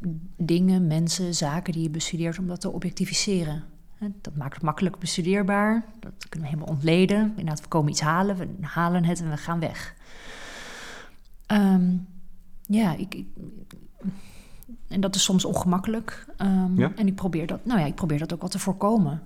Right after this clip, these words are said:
Speaker 1: Ehm, ik
Speaker 2: Dat
Speaker 1: heb
Speaker 2: moet
Speaker 1: nog
Speaker 2: je helemaal niet doen. Moet je niet voorkomen.
Speaker 1: Nou ja, ik probeer te voorkomen dat men zich zo voelt. Dat men zich geobjectificeerd voelt.
Speaker 2: Ja.
Speaker 1: Ja. Dus met veel mensen schrijf ik ook nog steeds. Ehm,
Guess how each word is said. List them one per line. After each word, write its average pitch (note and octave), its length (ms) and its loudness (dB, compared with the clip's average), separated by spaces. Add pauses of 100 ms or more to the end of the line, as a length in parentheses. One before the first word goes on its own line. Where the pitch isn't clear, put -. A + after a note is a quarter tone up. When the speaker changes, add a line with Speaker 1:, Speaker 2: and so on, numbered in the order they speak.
Speaker 1:
Ehm, - 160 -6
ik - 60 -6 (300)
Speaker 2:
Dat - 100 -10 (140)
Speaker 1:
heb F#2+ 120 -4
Speaker 2:
moet F#2 80 2
Speaker 1:
nog G2+ 140 2
Speaker 2:
je G#2+ 60 2
helemaal G#2 180 6
niet G2 100 2
doen. E3+ 340 0 (520)
Moet C3+ 160 0
je E3+ 80 0
niet D#3 120 0
voorkomen. C3+ 500 -2 (1900)
Speaker 1:
Nou B3+ 200 4
ja, B3 60 6
ik C4+ 80 2
probeer A#3+ 240 6
te - 120 4
voorkomen A#3+ 440 4
dat F#3+ 120 4
men G3 140 8
zich F#3+ 180 2
zo F#3 140 6
voelt. B3 400 4
Dat F#3 120 0
men F#3 140 6
zich - 380 0 (320)
geobjectificeerd F#3+ 880 2
voelt. A2 480 -4 (540)
Speaker 2:
Ja. G#3 140 0
Speaker 1:
Ja. E3 180 0 (640)
Dus - 100 -4
met F3+ 140 -4
veel F3 120 -4
mensen E3 200 -2
schrijf D3 320 -2
ik E3 80 -8
ook D#3+ 120 -8
nog - 180 -4
steeds. - 540 -4
Ehm, D#3 240 -4